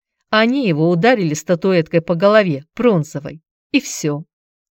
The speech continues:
Галина Николаевна заплакала. «А ничего необычного перед ограблением не происходило?»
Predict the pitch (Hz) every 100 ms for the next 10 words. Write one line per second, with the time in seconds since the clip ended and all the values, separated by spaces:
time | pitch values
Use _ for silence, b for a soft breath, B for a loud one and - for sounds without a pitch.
0 | _ _ _ _ 151 160 175 165 160 151
1 | 147 139 185 247 226 214 196 - 156 143
2 | - 151 165 _ _ _ _ _ _ _
3 | _ _ 170 165 165 - 190 285 302 294
4 | 202 208 - 170 160 160 185 180 175 175
5 | 220 214 185 147 147 156 170 175 202 -
6 | - 240 285 294 156